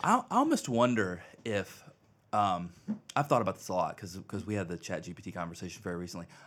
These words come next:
I almost wonder if there's gonna be some sort of,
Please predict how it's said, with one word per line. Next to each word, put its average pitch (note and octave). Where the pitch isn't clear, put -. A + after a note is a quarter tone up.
I B2+
almost E3
wonder A2
if F#2
there's A2
gonna G#2
be G2+
some G2+
sort G2
of, E2+